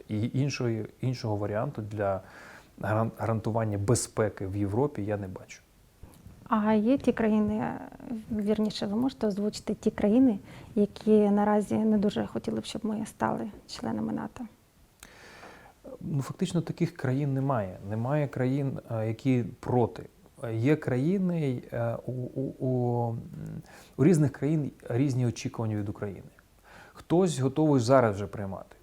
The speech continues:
Speaker 1: Такі країни, як країни Балтії чи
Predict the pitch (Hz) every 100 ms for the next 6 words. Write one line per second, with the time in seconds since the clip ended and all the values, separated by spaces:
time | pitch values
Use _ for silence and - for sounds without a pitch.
0 | - 113 - 127 120 113 123 120 107 107
1 | - - 127 113 110 110 104 123 165 165
2 | 131 113 - 120 113 104